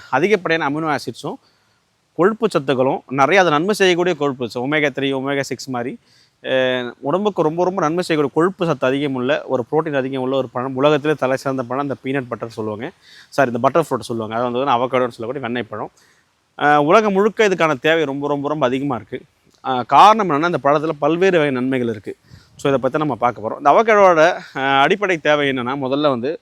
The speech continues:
நம்ம வந்து பழமா நுகரும் நம்ம நினைச்சிருப்போம். முதல் தேவை வந்து பார்த்தீங்கன்னா, அங்க காஸ்மெட்டிக்ஸ், அதாவது வந்து பார்த்தீங்கன்னா, அஹ், நிறைய வந்து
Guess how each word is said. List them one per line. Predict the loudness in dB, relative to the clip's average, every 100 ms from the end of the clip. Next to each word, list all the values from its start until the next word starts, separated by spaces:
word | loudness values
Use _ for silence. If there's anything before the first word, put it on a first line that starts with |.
| _ _ _ -8
நம்ம | -4 -2
வந்து | -2 0
பழமா | 2 2 2 2
நுகரும் | 4 2
நம்ம | 2 0
நினைச்சிருப்போம். | -4 -6 -6 -6
முதல் | 0 0 2
தேவை | 2
வந்து | 0 -2
பார்த்தீங்கன்னா, | -4 -4 -4
அங்க | -4 -4
காஸ்மெட்டிக்ஸ், | 0 0 0 -6 -6 -8
அதாவது | -6 -2
வந்து | -2 -4
பார்த்தீங்கன்னா, | -4 -2 0 -2 -6 _ _ _ _ _ _
அஹ், | -6 -2
நிறைய | 2 2 4 2
வந்து | 2 0